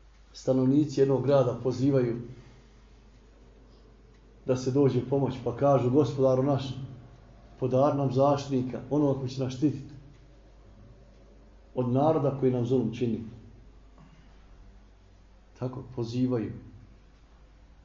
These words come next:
Zato, braćo moja i sestre, pazite da ne omaknete na ovoj pripremi. Nifak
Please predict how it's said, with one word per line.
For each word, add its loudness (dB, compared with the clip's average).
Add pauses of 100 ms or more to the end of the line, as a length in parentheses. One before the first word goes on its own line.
(2000)
Zato, 0
braćo -2
moja 0 (500)
i -10
sestre, -2 (1400)
pazite 2
da 2
ne 2
omaknete -2
na -2
ovoj -2
pripremi. -8 (1900)
Nifak 0